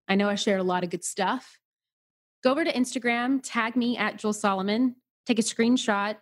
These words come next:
of today's episode. Let me know what your biggest takeaways were.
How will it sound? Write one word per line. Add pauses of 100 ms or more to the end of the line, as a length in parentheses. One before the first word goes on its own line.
(500)
of
today's
episode.
Let
me
know
what
your
biggest
takeaways
were.